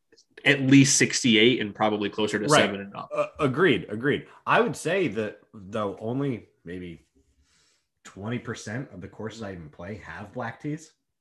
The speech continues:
Speaker 1: Yeah, hundred percent. It's usually, like, the championship courses or whatever.
Speaker 2: Yeah. And I, I guess I, based on the amount of courses, yes. Number of courses, no, because Blackledge and, um,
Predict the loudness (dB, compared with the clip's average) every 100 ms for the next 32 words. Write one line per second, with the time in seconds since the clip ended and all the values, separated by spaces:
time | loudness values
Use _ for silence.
0 | _ _ _ _ 4 4 4 -4 _ 4
1 | 4 2 0 4 6 8 6 6 2 4
2 | 4 0 -4 -12 -10 -8 -8 -8 -8 -8
3 | -8 -10 -6 -2 -2 -4 -2 2 4 2
4 | -8 -2 2 2 2 4 4 4 2 -2
5 | _ _ _ _ -20 -20 -20 _ _ -2
6 | 4 4 6 6 6 2 0 0 0 -2
7 | 0 0 0 -6 -6 -6 -6 -6 -8 -4
8 | -2 -2 -2 -2 -4 -6 -8 -8 -8 -6
9 | -6 -8 -18 _ -2 2 2 4 2 0
10 | -4 -6 -4 -6 -10 _ _ _ -6 -4
11 | -4 -6 -10 -16